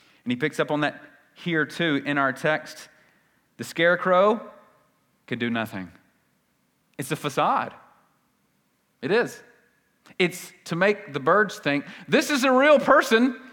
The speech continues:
Stay away from the melons."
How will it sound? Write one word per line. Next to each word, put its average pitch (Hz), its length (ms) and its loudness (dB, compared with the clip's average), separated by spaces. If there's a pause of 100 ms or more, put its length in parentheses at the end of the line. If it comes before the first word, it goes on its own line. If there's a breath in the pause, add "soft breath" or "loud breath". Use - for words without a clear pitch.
Stay 254 420 2
away 240 380 8
from 240 520 2
the 233 80 2
melons." 156 840 2